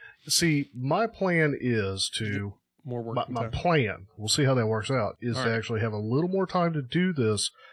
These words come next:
Speaker 1: so I can use foam tack and Gorilla Glue and those kind of things, and then glue it, set it, let it set for the evening. One board at a time, as my grandfather would say.
Speaker 2: You're doing it the slow, methodical, proper way. Good for you.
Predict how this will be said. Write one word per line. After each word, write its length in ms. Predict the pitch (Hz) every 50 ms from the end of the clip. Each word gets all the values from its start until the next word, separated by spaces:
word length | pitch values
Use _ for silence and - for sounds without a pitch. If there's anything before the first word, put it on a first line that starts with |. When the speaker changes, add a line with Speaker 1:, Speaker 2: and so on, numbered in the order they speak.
| - _
Speaker 1:
so 160 | - - 147 139
I 60 | 135
can 80 | 131 139
use 180 | 135 127 120
foam 300 | - - 143 135 131 123
tack 260 | - - 131 127 120 110
and 100 | 120 113
Gorilla 300 | 110 117 117 113 113 110
Glue 180 | 107 113 113 110
and 100 | 98 107
those 160 | 107 104 -
kind 180 | - 113 107
of 80 | 101 101
things, 440 | - 107 107 104 104 98 - - - _ _ _ _ _ _ _ _ _ _ _ _ _ _ _ _ _ _ 127
and 160 | 131 120 120
then 260 | 120 113 110 113 107 - _ - - - - - _ _ _ _ - 120
glue 280 | 117 127 139 139 139 143
it, 100 | 139 139 - _ -
set 380 | - - - - 170 160 160 165
it, 120 | 170 - _ _ - _ _ -
let 160 | 120 117 123
it 40 | 139
set 260 | - - 123 - -
for 100 | - 104
the 60 | 104
evening. 380 | 101 101 98 90 90 65 87 104 - _ _ _
One 260 | - 104 104 107 107 104
board 260 | 120 120 123 123 131
at 120 | 143 151
a 40 | 170
time, 320 | - - 139 113 95 76 87 98
as 120 | 98 -
my 100 | 107 107
grandfather 460 | 101 104 104 104 98 - 107 101 101 98
would 160 | 95 - -
say. 200 | 101 87 71 - - - - - - - - 988 988 932 855 _ _ _ _ _ _ _ -
Speaker 2:
You're 100 | 185 185
doing 280 | 170 165 151 139 131 120
it 60 | 110 -
the 100 | 117 101
slow, 800 | - - - - - 143 143 139 143 143 139 135 131 127 123 120
methodical, 800 | 120 123 120 - - 147 135 139 131 123 - - 131 123 120 117
proper 360 | - - 180 214 - - 123
way. 220 | 107 - 113 - - _ _ _ _ _ _ _ _
Good 180 | - 202 214 -
for 60 | 269 247
you. 180 | 277 277 175